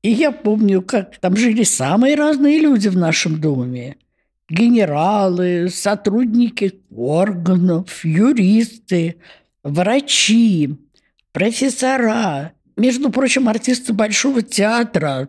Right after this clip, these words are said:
Такой вроде скромный дом с, э, такой коммунальной системой, как коридорная система это называлось. Но вот я перечисляю, кто там жил. И жили дружно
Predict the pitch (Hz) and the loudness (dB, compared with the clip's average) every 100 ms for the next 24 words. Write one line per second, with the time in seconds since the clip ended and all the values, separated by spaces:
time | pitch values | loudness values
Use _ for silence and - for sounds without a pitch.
0 | - 208 - 285 277 185 269 320 - - | -6 -6 0 0 2 2 4 2 0 -2
1 | 220 277 277 202 190 185 165 214 294 392 | 2 4 4 4 2 2 2 2 2 0
2 | 466 _ - - - 226 226 202 190 175 | -10 _ -10 -6 -2 0 2 2 2 0
3 | 170 202 208 208 190 214 226 262 254 180 | -2 -6 -2 -2 0 2 4 4 2 0
4 | 175 175 185 226 190 - 302 339 247 233 | 0 -2 -2 -4 -4 -4 -2 0 0 -2
5 | 226 - 208 - - 202 233 214 208 143 | -6 -6 -6 -6 -2 0 0 0 -2 -2
6 | 156 - 165 - 220 214 147 151 165 160 | -4 -4 -10 -8 -8 -6 -6 -6 -6 -4
7 | 180 185 180 123 156 - - - - 208 | -2 -4 -4 -6 -8 -8 -10 -16 -4 2
8 | 226 254 240 226 240 269 - 254 240 247 | 2 2 0 -2 0 -2 -2 -4 -2 0
9 | 285 254 - 202 185 180 196 196 160 147 | 0 -2 -6 -2 0 0 0 0 -2 -6
10 | 143 _ _ _ _ _ _ _ _ _ | -16 _ _ _ _ _ _ _ _ _
11 | _ _ _ _ _ _ - 226 240 285 | _ _ _ _ _ _ 0 2 4 2
12 | 320 349 269 214 175 - _ _ _ _ | 2 2 0 0 -2 -8 _ _ _ _
13 | _ _ _ _ _ _ _ _ _ _ | _ _ _ _ _ _ _ _ _ _
14 | 233 180 202 277 330 - 175 143 135 139 | -6 0 2 2 0 -2 -2 -2 -2 -8